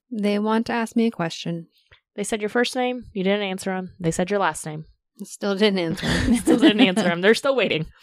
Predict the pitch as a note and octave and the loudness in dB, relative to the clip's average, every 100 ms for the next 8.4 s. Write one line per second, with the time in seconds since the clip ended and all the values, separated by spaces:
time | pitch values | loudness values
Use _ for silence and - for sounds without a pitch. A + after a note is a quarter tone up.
0 | - F#4+ - - - A3 G#3 G#3 - - | -8 -6 -8 -12 0 2 4 2 0 -6
1 | - G#3 A#3+ A#3 D4+ D4+ D4+ - G3+ F#3 | -2 0 0 0 2 2 2 0 0 0
2 | E3+ E3+ E3+ E3+ F3+ G3 G3+ G3+ F#3 F#3 | -2 -2 -2 -4 -4 -2 0 0 0 0
3 | F3+ - F3 E3 F3+ G3 F#3+ - - G#3+ | -2 -4 -4 -4 -4 -4 -4 -6 -4 -2
4 | G3 G3+ G3 F#3+ F#3+ F#3 F#3 F3+ F3+ _ | -2 -2 -4 -2 -2 -2 -2 -4 -6 _
5 | _ _ - G3+ F#3+ F#3 F3+ F3 F3 F#3 | _ _ -4 0 2 2 0 0 0 -2
6 | - - F3 F3+ G3 - _ _ A3+ A3+ | -8 -4 2 2 0 -6 _ _ 2 4
7 | B3+ B3 G#3 G3+ G3+ F#3 F3+ F#3 F3+ F3 | 4 4 2 2 2 0 -2 0 -2 -4
8 | - F#3+ G#3+ - | -2 -2 -2 -6